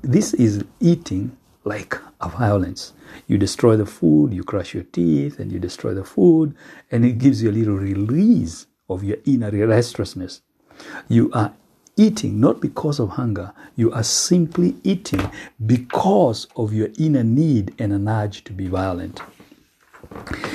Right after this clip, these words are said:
Now, action is beautiful. Action comes from a spontaneous response. Life needs a response. Every moment you have to act,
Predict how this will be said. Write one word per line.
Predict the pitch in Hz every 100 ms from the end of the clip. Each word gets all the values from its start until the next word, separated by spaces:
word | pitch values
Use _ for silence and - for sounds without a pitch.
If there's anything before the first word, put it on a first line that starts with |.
| - - - -
Now, | 262 131 117 - - _ _ _ _ _ _ _ _ _ _ _
action | 135 240 240 - 98 - -
is | 101 90
beautiful. | 95 95 - 101 110 _ _ _ _ _
Action | - 196 214 - - - - _ _ _ _ _ _ _ _ _ _ _ _ _ _ _
comes | - 117 120
from | - 117
a | 104
spontaneous | - 101 - 113 113
response. | 139 147 - 302 - - - _ _ - - -
Life | 98 123 151 -
needs | 104 98
a | 95
response. | - - 95 107 - _ _ _ -
Every | 143 185 180 170 131 165
moment | 143 123 98 98
you | 90
have | 90
to | - 90
act, | 90 -